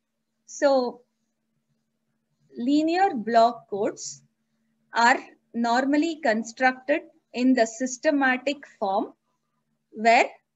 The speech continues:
the information bits will remain unchanged and the parity bits will be attached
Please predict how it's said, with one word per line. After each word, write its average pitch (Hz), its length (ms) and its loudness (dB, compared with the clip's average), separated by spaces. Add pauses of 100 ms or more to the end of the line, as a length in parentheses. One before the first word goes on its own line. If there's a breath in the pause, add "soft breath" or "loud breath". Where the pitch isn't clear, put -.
(220)
the 240 260 -2
information 339 920 -2
bits - 580 -6 (320)
will 262 300 2
remain 254 580 0
unchanged 226 840 -4 (340)
and 262 260 0
the 240 80 -2
parity 277 600 -2
bits 247 420 -6
will 233 180 -2
be 269 360 -6
attached 208 600 -4